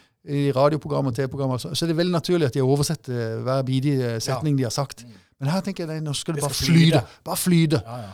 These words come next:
Speaker 1: Og så la det renne og gå lenge.
Speaker 2: Ja.
Speaker 1: Og så kan vi heller lage en oversettelse kanskje etterpå.
Speaker 2: Ja.
Speaker 1: Men, men at det er veldig viktig at, for de som kan smoi, de sitter jo ikke og oversetter for
Speaker 2: Ja.
Speaker 1: hverandre, ikke sant? De,
Speaker 2: Ja.
Speaker 1: de, da er det jo bare raus å gå.
Speaker 2: Akkurat. Og her handler det ikke om å så fange opp smoi og så ha det på en kassett som blir lagt i en safe,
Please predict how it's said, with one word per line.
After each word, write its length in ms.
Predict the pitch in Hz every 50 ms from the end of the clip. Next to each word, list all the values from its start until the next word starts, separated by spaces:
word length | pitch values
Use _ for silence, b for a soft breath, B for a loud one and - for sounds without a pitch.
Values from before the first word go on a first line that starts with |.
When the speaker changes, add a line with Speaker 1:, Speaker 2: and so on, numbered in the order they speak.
| - _ -
Speaker 1:
Og 80 | 143
så 100 | - 180
la 100 | 185 180
det 140 | 185 190 165
renne 240 | 147 160 175 180 190 196
og 80 | 190
gå 180 | 160 175 185 185 165
lenge. 360 | 151 147 165 170 185 220 233 b b b -
Speaker 2:
Ja. 60 | 107 107 -
Speaker 1:
Og 80 | 151 143
så 120 | - 220
kan 120 | - 226 208
vi 60 | 175
heller 180 | 175 185 190
lage 320 | 165 165 156 147 147 151 160
en 100 | 170 160
oversettelse 600 | 151 151 160 165 - - 208 - 196 - - 151
kanskje 220 | - 156 - 202
etterpå. 340 | 196 - - 220 - 123 104 - -
Speaker 2:
Ja. 140 | 117 127 104 90 _ _ _ _ _ _
Speaker 1:
Men, 280 | 143 165 185 180 165 - -
men 220 | 175 165 175 175 175
at 140 | 151 -
det 140 | - 170 160
er 180 | 170 165 156 151
veldig 340 | 135 151 165 185 185 202 175
viktig 320 | 165 156 - - - 175
at, 80 | 156 - - -
for 80 | - 147
de 120 | 143 170
som 160 | - - 175
kan 220 | - - 143 202 214
smoi, 320 | - - 160 196 226 165
de 80 | 127 139
sitter 220 | - - 185 127
jo 40 | 110
ikke 140 | 104 - 190
og 140 | 123 101 107 120
oversetter 380 | 131 135 - - - - - 113
for 160 | - 113 107
Speaker 2:
Ja. 60 | 107
Speaker 1:
hverandre, 180 | 104 104 101 98
ikke 100 | - -
sant? 180 | 160 160 -
De, 60 | 190
Speaker 2:
Ja. 60 | 196 185 170 151
Speaker 1:
de, 120 | 131 151 165
da 140 | 160 170 165
er 40 |
det 80 | 180 175
jo 60 | 156 147
bare 500 | 131 135 139 147 160 165 160 147 131 120
raus 300 | 120 139 156 143 - -
å 60 | 160 156
gå. 200 | 165 180 131 - -
Speaker 2:
Akkurat. 300 | 113 104 - 110 90 85 - b b b b
Og 80 | - 139
her 160 | 135 156 185 143
handler 300 | - 139 135 131 143 170
det 100 | 208 196
ikke 100 | - 208
om 80 | 175 156
å 80 | 135
så 100 | - 147
fange 340 | - - - 123 123 135 147
opp 200 | 131 120 117 -
smoi 320 | - - - 127 135 147 147
og 80 | -
så 100 | - -
ha 120 | 113 131 127
det 120 | 135 131
på 80 | - 113
en 60 | 101
kassett 380 | - - 107 - 139 143 - -
som 100 | 143 123
blir 100 | 110 104
lagt 200 | 107 101 - -
i 40 | 113
en 80 | 104
safe, 340 | 98 - 170 196 190 - -